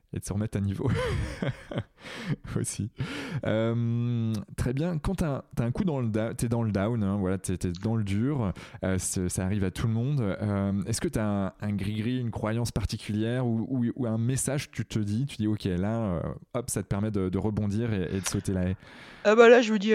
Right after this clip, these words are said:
Speaker 2: Chaque jour suffit sa peine », donc l'idée c'est de passer la journée,
Speaker 1: Ok.
Speaker 2: demain ça ira mieux, quoi. Faut tenir la
Speaker 1: Mhm.
Speaker 2: journée, euh, voilà, pas abandonner, faire ce que j'ai à faire cette journée-là, arriver au soir, puis le lendemain matin, une bonne nuit, le lendemain matin, ça sera reparti.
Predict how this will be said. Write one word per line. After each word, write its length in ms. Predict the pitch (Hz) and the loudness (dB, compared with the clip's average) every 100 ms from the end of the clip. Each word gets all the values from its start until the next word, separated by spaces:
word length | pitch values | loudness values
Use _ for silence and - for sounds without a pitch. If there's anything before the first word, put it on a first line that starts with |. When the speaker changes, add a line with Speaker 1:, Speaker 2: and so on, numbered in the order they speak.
| 202 | 4
Speaker 2:
Chaque 300 | 190 - 226 | 2 0 0
jour 180 | 240 - | -2 -2
suffit 260 | 240 - | -4 -2
sa 160 | 220 202 | -2 -2
peine », 300 | - 185 202 | 0 2 2
donc 180 | 165 - | -2 -4
l'idée 200 | 196 220 | -2 0
c'est 140 | 226 202 | -2 -4
de 60 | |
passer 280 | - 208 208 | -2 0 2
la 100 | 208 | 2
journée, 420 | 180 185 190 262 _ _ _ _ _ _ - | 2 2 2 0 _ _ _ _ _ _ -2
Speaker 1:
Ok. 80 | |
Speaker 2:
demain 200 | 180 185 | 2 2
ça 160 | 196 196 | 2 2
ira 160 | 185 170 | 4 2
mieux, 180 | 151 - | 0 -6
quoi. 200 | - - _ _ _ | -10 -12 _ _ _
Faut 100 | - | -8
tenir 200 | 190 240 | 2 4
la 80 | 247 | 6
Speaker 1:
Mhm. 40 | 220 | 6
Speaker 2:
journée, 420 | 185 208 202 294 - - - - - - _ 180 | 6 6 4 0 -10 -20 -20 -20 -20 -20 _ -2
euh, 140 | 170 | 4
voilà, 220 | 180 156 | 4 4
pas 220 | - 208 196 | 4 6 8
abandonner, 640 | 185 214 208 202 226 285 247 - - | 8 6 6 6 6 4 0 -12 -6
faire 220 | - - | 0 0
ce 60 | - | 2
que 80 | |
j'ai 120 | 233 233 | 4 4
à 80 | |
faire 200 | 202 214 | 2 -4
cette 180 | - 202 | -4 -4
journée-là, 500 | 180 180 170 175 240 - - - - - - - - _ _ _ _ _ _ - | -2 0 0 0 0 -6 -20 -20 -16 -12 -12 -14 -18 _ _ _ _ _ _ 6
arriver 300 | 233 240 220 | 8 8 8
au 100 | 220 | 4
soir, 520 | - 220 202 240 - _ _ | 2 4 4 4 -6 _ _
puis 100 | - | -6
le 60 | 175 | -2
lendemain 200 | 170 165 | -2 -2
matin, 240 | 156 180 | -2 -2
une 100 | 180 | -2
bonne 160 | 160 165 | -2 -2
nuit, 180 | 170 190 | -2 -2
le 40 | |
lendemain 200 | 170 165 156 | -2 -2 -2
matin, 260 | 151 170 | -2 -4
ça 120 | - | -6
sera 180 | - - | -10 -12
reparti. 500 | - 139 - - - | -12 -12 -12 -18 -20